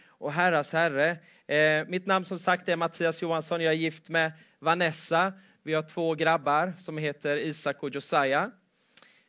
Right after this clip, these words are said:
Och jag är jättetacksam för min familj. Jag har verkligen inte förtjänat min familj, det inser jag, men jag är jättetacksam. Och Vanessa,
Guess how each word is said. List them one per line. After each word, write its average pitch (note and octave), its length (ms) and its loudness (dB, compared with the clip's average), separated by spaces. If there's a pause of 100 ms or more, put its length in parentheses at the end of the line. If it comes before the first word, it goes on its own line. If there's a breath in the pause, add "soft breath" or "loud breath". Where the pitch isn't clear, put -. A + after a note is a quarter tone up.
(120)
Och F3+ 120 -2
jag A3 140 4
är F#3+ 60 4
jättetacksam D#3 960 -2
för D3+ 100 -14
min C#3+ 160 -8
familj. C#3 680 -6 (300)
Jag D3 120 -2
har F3 80 0
verkligen G#3 320 2
inte - 200 -6
förtjänat F3+ 720 2
min F#3+ 160 0
familj, F3+ 480 2
det D#3+ 100 2
inser F3 380 0
jag, D#3 140 2
men F3 100 0
jag F3+ 80 4
är F#3 40 2
jättetacksam. F3 800 -2 (200 loud breath)
Och E3+ 580 2
Vanessa, F3+ 640 0